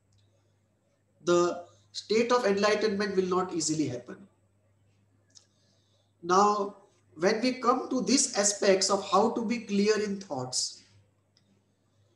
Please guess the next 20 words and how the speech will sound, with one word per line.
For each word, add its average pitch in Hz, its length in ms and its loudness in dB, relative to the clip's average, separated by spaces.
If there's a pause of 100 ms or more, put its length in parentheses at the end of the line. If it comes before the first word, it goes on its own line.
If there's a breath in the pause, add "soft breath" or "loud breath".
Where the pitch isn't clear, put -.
how 226 300 4
to 254 120 -2
overcome 220 540 2
negative 196 420 2
affect 196 340 0
in 196 120 2
our 190 180 2
unconscious 170 680 -2
minds, 127 560 -6 (640)
how 220 260 4
to 269 80 -2 (100)
overcome 214 520 4
the 214 240 0
childhood 196 440 4
complexes, 180 1000 0 (880)
how 233 280 2
to 254 160 0
overcome 214 500 2
the 196 120 2
repressed 220 680 2